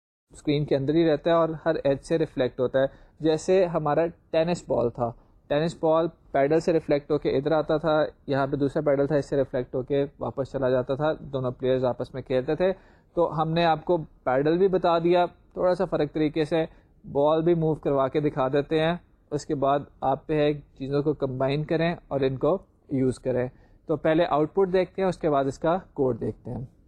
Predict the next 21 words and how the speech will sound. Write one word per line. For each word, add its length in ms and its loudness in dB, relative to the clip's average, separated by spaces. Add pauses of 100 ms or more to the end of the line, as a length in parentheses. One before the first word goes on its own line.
(540)
اسکرین 300 0
پہ 60 4
آپ 160 4
دیکھ 220 2
رہے 80 2
ہیں 100 4
ہمارے 300 2
سامنے 540 0
آؤٹ 280 0
پٹ 160 -2
آ 160 2
رہی 140 4
ہے 80 2
کہ 100 -6
اس 200 -6
میں 200 0 (200)
ہمارے 240 0
پاس 280 -2
ایک 200 -4
بال 320 2
ہے 140 2